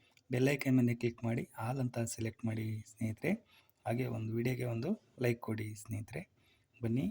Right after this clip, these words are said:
ಈ ರೀತಿಯಾಗಿ ಪಾದಗಳು ಒಡೆದಿರುವುದು, ಸೀಳು ಬಿಟ್ಟಿರುವುದು, ತುಂಬಾ ಉರಿ, ಮೆಟ್ಲು ಹತ್ತಲಿಕ್ಕೆ ಇಳಿಲಿಕ್ಕೆ ತುಂಬ ಕಷ್ಟ ಆಗುತ್ತೆ, ಆಗುವಂಥವ್ರಿಗೆ ತುಂಬ ಒಳ್ಳೆಯ ಮನೆಮದ್ದು ಅಂತಲೇ ಹೇಳ್ಬೋದು. ಈ ರೆಮಿಡಿಯನ್ನು ನಾವು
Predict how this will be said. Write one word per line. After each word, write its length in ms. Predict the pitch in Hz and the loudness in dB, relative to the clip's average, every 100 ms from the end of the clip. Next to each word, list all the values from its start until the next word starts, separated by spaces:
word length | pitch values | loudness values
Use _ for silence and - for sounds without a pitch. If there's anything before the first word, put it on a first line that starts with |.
| - _ _ _ - | -4 _ _ _ -6
ಈ 100 | 139 | -4
ರೀತಿಯಾಗಿ 520 | 147 143 147 139 139 | -2 -2 2 2 2
ಪಾದಗಳು 600 | 135 117 120 123 123 123 | 2 2 2 2 2 2
ಒಡೆದಿರುವುದು, 640 | 117 113 123 117 117 113 113 | 2 0 -2 -2 -2 -2 -4
ಸೀಳು 360 | - 127 131 | 2 6 6
ಬಿಟ್ಟಿರುವುದು, 680 | 127 117 120 117 113 110 110 113 - _ _ _ _ _ - - | 4 0 -2 0 0 0 -2 -4 -12 _ _ _ _ _ -18 -8
ತುಂಬಾ 340 | - 143 147 151 143 | 0 6 6 8 6
ಉರಿ, 280 | 131 123 | 6 6
ಮೆಟ್ಲು 340 | 117 120 117 131 | 4 2 2 0
ಹತ್ತಲಿಕ್ಕೆ 440 | 117 - 127 127 | 0 -6 -2 0
ಇಳಿಲಿಕ್ಕೆ 380 | 120 123 120 120 | 2 0 -2 -6
ತುಂಬ 280 | - 117 131 | -6 -4 -2
ಕಷ್ಟ 340 | 131 120 - 120 113 - - - _ - | -4 -8 -6 -6 -6 -14 -20 -20 _ -8
ಆಗುತ್ತೆ, 440 | 117 120 120 - 120 | -2 0 0 0 -2
ಆಗುವಂಥವ್ರಿಗೆ 1120 | 113 120 123 127 120 120 117 120 120 110 117 117 _ _ _ | -2 -2 0 2 2 -2 -4 -6 -6 -6 -10 -10 _ _ _
ತುಂಬ 180 | - 123 | -2 2
ಒಳ್ಳೆಯ 500 | 135 139 127 123 123 | 2 2 2 2 2
ಮನೆಮದ್ದು 560 | 120 117 120 120 113 113 | 4 4 4 2 0 -2
ಅಂತಲೇ 280 | 110 120 110 | -2 0 0
ಹೇಳ್ಬೋದು. 460 | 110 110 110 113 202 - - _ - | -2 -6 -6 -6 -8 -10 -20 _ 0
ಈ 180 | 139 | 2
ರೆಮಿಡಿಯನ್ನು 560 | 151 143 139 131 127 123 | 2 2 2 2 0 0
ನಾವು 260 | 120 113 | 0 0